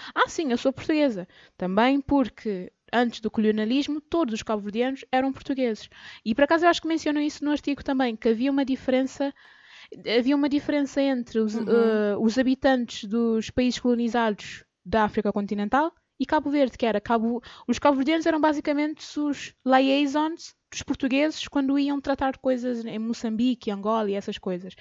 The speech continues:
Speaker 1: Os a-, e, e isso acabou por também criar essa coisa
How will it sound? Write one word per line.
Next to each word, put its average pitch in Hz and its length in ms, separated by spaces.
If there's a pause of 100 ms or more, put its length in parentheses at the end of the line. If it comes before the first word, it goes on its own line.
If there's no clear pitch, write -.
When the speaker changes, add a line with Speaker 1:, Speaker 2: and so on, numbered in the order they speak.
(400)
Speaker 1:
Os 254 220
a-, 294 220
e, 240 640
e 302 40
isso - 160
acabou 349 300
por 339 280
também 339 340
criar 330 500 (280)
essa 294 320
coisa 311 420